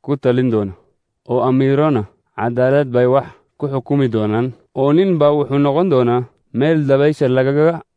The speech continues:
dhuunto, iyo gabaad duufaanka laga dugsado, iyo sida webiyo biyo ah oo meel engegan ku yaal, iyo sida hoos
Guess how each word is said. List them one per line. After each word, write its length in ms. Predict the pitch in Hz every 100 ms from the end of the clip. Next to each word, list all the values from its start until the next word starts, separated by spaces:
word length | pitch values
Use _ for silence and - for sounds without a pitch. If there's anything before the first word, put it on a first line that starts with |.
| _
dhuunto, 480 | 127 120 113 98 107 110 _ _ _ _ _ _ _ _ -
iyo 220 | 127 131
gabaad 440 | 123 131 139 143 101 _ _ _ -
duufaanka 640 | 117 127 117 135 127 123
laga 200 | 120 123
dugsado, 420 | 113 - 104 92 - _ _ _ -
iyo 200 | 113 117
sida 460 | - 147 131 107 107 _ _ -
webiyo 640 | 110 123 120 127 143 139 - -
biyo 480 | 113 107 135 147 -
ah 180 | 107 98 - _ -
oo 180 | 127
meel 260 | 135 156 160
engegan 480 | 127 127 110 110 107 - _
ku 120 | - 131
yaal, 300 | 110 95 87 _ _ _ _
iyo 180 | 120 151
sida 280 | 147 196 180
hoos 500 | 160 185 135 - -